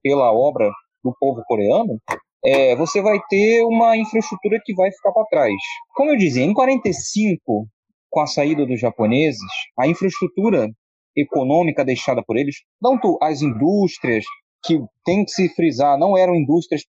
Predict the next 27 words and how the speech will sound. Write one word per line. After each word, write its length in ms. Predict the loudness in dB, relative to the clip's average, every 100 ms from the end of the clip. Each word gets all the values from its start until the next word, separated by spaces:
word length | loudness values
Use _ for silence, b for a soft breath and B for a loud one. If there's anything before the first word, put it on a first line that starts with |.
| _ _
totalmente 600 | -2 0 0 0 -2 -2
desenvolvidas, 680 | -2 -2 -2 0 -2 0
eram 140 | 0 0
indústrias 420 | 0 -2 -2 -2
de 140 | 0
meio, 520 | 0 2 0 0 -2 -2
que 80 | -4
a 40 |
gente 200 | -4 -4
chama, 360 | -2 0 0 -2 _ _ _
que 80 | -2
eram 80 | -2
aquelas 260 | 0 0 0
indústrias 460 | -2 -2 -4 -10
que 140 | -6 -6 -4
pré-, 280 | -2 2 0 -2 _
preparavam 960 | -2 0 2 2 2 2 0 0 -2 -4 _ _ _ -2
a 60 |
matéria-prima 720 | -2 0 0 0 -2 -2 0
pra 140 | 0 -2
ser 200 | -2 -2
processada 600 | -2 -2 -4 0 0 0
de 140 | -4
fato 420 | -4 -2 -2 -2
lá 220 | 0 0 0
no 80 |
Japão. 380 | 0 -2 0 -2